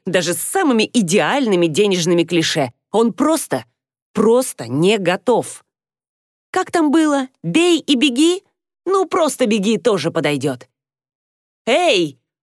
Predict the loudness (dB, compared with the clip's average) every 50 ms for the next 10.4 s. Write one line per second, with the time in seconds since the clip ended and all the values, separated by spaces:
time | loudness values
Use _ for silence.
0 | _ _ _ -2 0 0 2 2 0 0 0 0 0 0 0 2 0 0 2 2
1 | 0 -2 -6 _ _ _ _ _ -4 -2 0 0 0 0 0 0 0 0 0 -2
2 | -2 0 0 0 0 0 -2 -2 -2 -4 -4 -2 -2 0 0 0 -2 -2 -2 -2
3 | -2 -4 -4 -4 -4 -2 -2 -2 -4 -2 -2 -2 -2 -4 -6 -12 _ _ _ _
4 | _ -6 -2 -2 -2 0 0 0 -2 -2 -2 -2 -2 0 0 0 -2 0 0 0
5 | 0 2 0 0 0 -2 -4 -4 -6 -8 -6 -4 -2 -2 -2 -2 -6 -8 -10 _
6 | _ _ _ _ _ _ -2 0 2 2 2 0 0 0 0 0 -2 -2 -2 -2
7 | 0 0 0 0 0 0 -2 -2 -2 -2 -2 -2 -2 -4 -4 -4 -2 -2 -2 0
8 | 0 -2 -4 -6 _ _ _ _ _ -4 -2 -2 0 0 2 2 2 2 2 0
9 | -2 -2 -2 -2 -2 -2 -4 -2 -2 0 0 0 0 0 0 0 2 2 2 2
10 | 2 2 0 0 -2 -2 -6 -12